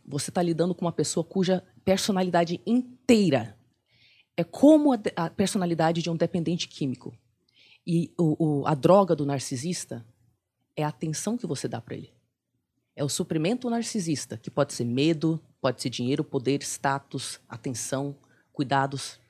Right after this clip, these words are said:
Quando a gente fala transtorno de personalidade, não é que a pessoa é assim de vez em quando. É que ela acorda de manhã e o princípio organizador da realidade dela é:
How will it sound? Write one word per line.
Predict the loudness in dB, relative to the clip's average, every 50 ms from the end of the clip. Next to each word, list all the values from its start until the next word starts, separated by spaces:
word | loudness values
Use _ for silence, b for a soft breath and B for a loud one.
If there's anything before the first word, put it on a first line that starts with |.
| _ _ _ _ -20 -20 -20 _ _ _ b b b b b b b
Quando | 0 2 4
a | 4
gente | 2 2 0
fala | 0 0 0 0
transtorno | 0 -2 -2 -2 -2 -2 -2 -2 -2 -2
de | -4 -2
personalidade, | -4 -4 -4 -4 -6 -6 -6 -4 -2 -2 -2 -2 -4 -10 -18 b b b b b b
não | b -2
é | -2
que | -2 -2
a | 0
pessoa | 0 0 0 0 2 2
é | 2
assim | 0 -2 -4 -6
de | -4 -4
vez | -4 -4 -4 -4
em | -6
quando. | -8 -8 -10 -12 -14 _ _ _ _ _ _ _ _ _ _ _ B B B B B B B
É | -8
que | -4 -2
ela | 0 0 -2
acorda | 0 0 2 2 2 2 0 -4
de | -4 -4 -2
manhã | -2 0 0 0 0 -2 -4 -4 -8 _ b b b b
e | 0 0
o | 0
princípio | 2 0 0 0 0 -2 0 0 2 2 2 2 2 2 2 0 0 0
organizador | 2 2 2 4 2 2 2 2 2 2 0 0 2 4 4 4 4
da | 4 0
realidade | 0 0 0 0 -2 -2 2 4 6 6 6 4 0 -2
dela | 2 4 6 6 6 6 4 4
é: | 4 2 0 -6